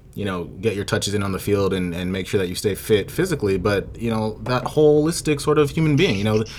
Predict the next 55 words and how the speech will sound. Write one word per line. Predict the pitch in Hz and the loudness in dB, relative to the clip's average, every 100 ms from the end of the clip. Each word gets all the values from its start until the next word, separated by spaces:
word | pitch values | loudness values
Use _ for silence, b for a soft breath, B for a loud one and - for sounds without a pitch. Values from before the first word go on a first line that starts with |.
| B | B
the, | 110 | -6
the, | 107 160 | 0 0
the | 117 | 2
concept | - 143 151 135 | 2 2 2 0
of | 120 | 0
development | 98 107 117 110 | 2 2 4 2
is | 95 | 0
not | 98 107 95 | 4 6 6
only | 101 101 | 2 0
on | 98 90 | 0 -2
the | 80 | -2
field, | 123 87 85 | 0 2 2
right? | 92 98 | 0 0
It, | 98 | 0
it's, | 98 - 98 | -4 -4 -2
you're, | 104 | 0
you're | 104 104 | 2 2
building | 98 123 113 | 4 4 6
young | 107 92 | 4 2
people | 131 131 92 | 0 0 0
who | 113 107 B B B - - | -2 -2 B B B -16 -12
more | 101 135 170 208 214 | -2 0 4 6 8
than | 185 151 139 | 8 8 10
likely | 135 180 - 127 | 8 6 4 2
probably | 110 - 180 170 170 | 2 4 4 4 2
actually | 165 - 180 | 2 2 2
won't | 131 185 - | 4 2 2
go | 113 | 2
off | 101 92 101 | 2 0 -2
and | 98 | -2
be | 98 | -2
professional | - 104 98 98 90 82 - | -4 -4 -2 -4 -6 -8 -4
soccer | 107 87 90 | -4 -4 -6
players. | 92 78 - | -8 -8 -4
So, | 110 107 101 | 0 0 0
you | 98 120 | -2 -2
know, | |
talk | 113 - | -2 -4
to | 208 | -4
me | 180 | 0
a | |
little | 160 139 | 4 4
bit | 104 101 | 4 0
about | 117 110 | 2 2
that | 104 101 | 2 0
value | 98 90 90 | 0 -2 -2
and | 90 | -2
about | 90 92 98 | -4 -4 -2
that, | 104 98 | -2 -2
uh, | 104 85 - | -4 -6 -6
program | - 101 92 | -4 -4 -4
that | 82 | -6
you | 87 | -6
guys | 82 | -8
run. | 87 | -8